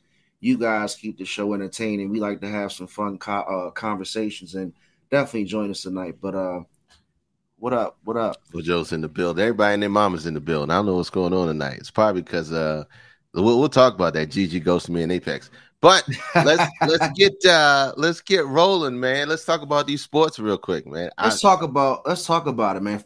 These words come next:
Speaker 1: I'm gonna let you go first with sports.
Speaker 2: I can't go, I can't go first 'cause, you know,
Speaker 1: Well,
Speaker 2: I was
Speaker 1: I'll, I'll
Speaker 2: passed
Speaker 1: take
Speaker 2: out.
Speaker 1: it with sports.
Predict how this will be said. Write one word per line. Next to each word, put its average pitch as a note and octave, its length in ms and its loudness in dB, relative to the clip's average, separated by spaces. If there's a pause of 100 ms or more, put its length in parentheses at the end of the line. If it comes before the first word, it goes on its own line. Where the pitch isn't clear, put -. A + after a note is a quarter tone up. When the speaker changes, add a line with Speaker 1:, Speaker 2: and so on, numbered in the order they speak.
Speaker 1:
I'm D#3+ 80 -2
gonna F3 100 0
let C#3 180 -2
you D3 80 -2
go A2 160 -2
first A2 320 -6
with D#2 120 -14
sports. - 500 -10 (220)
Speaker 2:
I A2+ 100 -4
can't D3 320 -4
go, D3+ 240 0
I C#3+ 100 0
can't F#3 300 -4
go D#3 140 -2
first E2 420 -8
'cause, F#2+ 160 -12
you B2+ 100 -8
know, C3 140 -2
Speaker 1:
Well, A2+ 80 0
Speaker 2:
I B2 140 2
was B2 120 -8
Speaker 1:
I'll, G2 80 0
I'll B2+ 60 2
Speaker 2:
passed B2 140 -4
Speaker 1:
take - 100 -4
Speaker 2:
out. D3 160 0
Speaker 1:
it - 60 -18
with D#2 80 -14
sports. - 540 -16